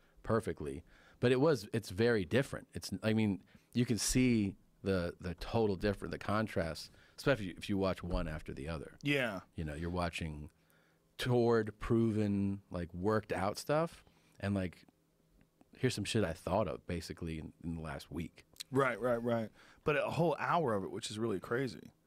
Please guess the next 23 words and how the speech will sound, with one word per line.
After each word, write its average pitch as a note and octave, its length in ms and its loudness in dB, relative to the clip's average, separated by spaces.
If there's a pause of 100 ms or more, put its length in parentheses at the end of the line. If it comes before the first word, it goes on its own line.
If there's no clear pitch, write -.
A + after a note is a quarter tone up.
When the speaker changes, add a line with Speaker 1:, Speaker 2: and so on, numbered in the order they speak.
(100)
Speaker 1:
Yeah, G#2+ 220 2
he's F#2+ 120 -4
so G#2+ 240 0
prolific. F#2 540 -2 (140)
Speaker 2:
<clears throat> - 40 -4 (580)
Yeah, C3+ 340 -2 (260)
and, A#2+ 320 0
um, G#2+ 280 0 (1120)
the, A#2+ 120 0 (120)
the, C#3 140 4 (120)
the C#3 100 2
fact, E3+ 440 -2 (300)
the C#3 80 4
way E3+ 140 6
it G3 100 4
worked C#3+ 320 2
was A2 140 0
doing A#2 280 4
the A2 80 2
two - 180 2
of G#2+ 100 0
'em F2+ 120 0
together. F2+ 480 -4